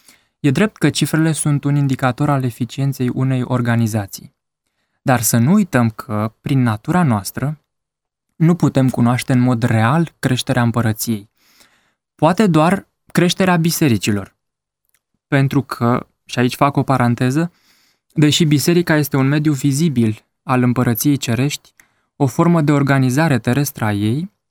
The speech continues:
biserica însăși nu este împărăția, chiar dacă vorbim despre biserica în care descoperirea adevărului lui Hristos este cea mai completă, ca să zicem așa.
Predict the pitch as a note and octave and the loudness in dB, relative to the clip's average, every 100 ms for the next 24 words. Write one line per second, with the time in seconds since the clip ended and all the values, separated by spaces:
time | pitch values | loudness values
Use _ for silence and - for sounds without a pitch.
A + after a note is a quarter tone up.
0 | _ - C3 B2 F3+ F#3 E3 - E3+ F#3+ | _ -2 0 2 0 2 0 0 2 2
1 | E3+ - D3+ - F3+ G3+ A3+ C#3+ - A#2+ | 2 0 -2 -2 0 2 2 0 0 0
2 | A#2 A2 - A#2 G2+ - _ _ _ - | 0 -4 -4 -4 -4 -10 _ _ _ -2
3 | A3 G#3 D#3 D3 B2 B2+ D#3 G3 E3+ - | 0 2 0 0 0 0 2 2 0 -2
4 | C#3+ C3+ B2+ F3 F3+ E3+ D#3+ D3+ C#3+ C3+ | -2 -2 -2 -2 -2 0 -2 -2 -2 0
5 | C3 - _ C#3+ D3 - C#3+ D3 D3+ E3+ | -2 -4 _ -2 -2 -2 -2 0 0 2
6 | D3 C3 B2 B2 A#2+ D#3 C3 A#2+ A#2 A#2+ | 0 0 0 -2 0 0 0 0 2 0
7 | C3+ - B2+ - A#2+ D3 - - _ - | -2 -4 -8 -4 -4 -4 -8 -18 _ -4
8 | D3+ D3+ E3 E3+ D#3+ D#3 D#3 D#3+ A#2+ G#2+ | -2 -2 0 0 0 0 0 0 -2 -8
9 | - A#2+ A#2 A#2+ A#2 B2 A2 G2+ - A2 | -10 -10 -6 -4 -4 -2 -2 -4 -12 -18